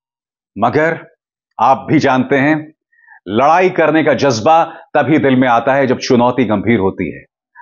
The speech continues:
मैं आपको बता दूं, आजाद भारत के इतिहास में कई चुनौतियां आई हैं पत्रकारों पर। ये जो चुनौती ब्रॉडकास्ट बिल के जरिए सामने आ रही है,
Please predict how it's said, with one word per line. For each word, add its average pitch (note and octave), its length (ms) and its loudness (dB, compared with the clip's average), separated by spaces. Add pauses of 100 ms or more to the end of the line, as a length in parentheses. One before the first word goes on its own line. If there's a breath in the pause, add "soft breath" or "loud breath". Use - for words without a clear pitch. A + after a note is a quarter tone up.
(120 loud breath)
मैं D3 80 0
आपको F3 220 0
बता F3 240 2
दूं, C3 300 0
आजाद E3 320 2
भारत D#3+ 360 0
के D#3+ 60 2
इतिहास D#3 400 0
में E3 120 0
कई G3+ 380 0
चुनौतियां E3 560 2
आई D3+ 100 2
हैं C#3 120 2
पत्रकारों A2+ 560 0
पर। D2 260 -6 (840)
ये G#3+ 320 4
जो G3 140 2
चुनौती E3+ 600 0 (280 loud breath)
ब्रॉडकास्ट G3 920 0
बिल A3 160 2
के E3+ 200 2
जरिए F#3+ 440 2
सामने D3+ 400 0
आ C#3 140 2
रही D3 220 2
है, E3 320 2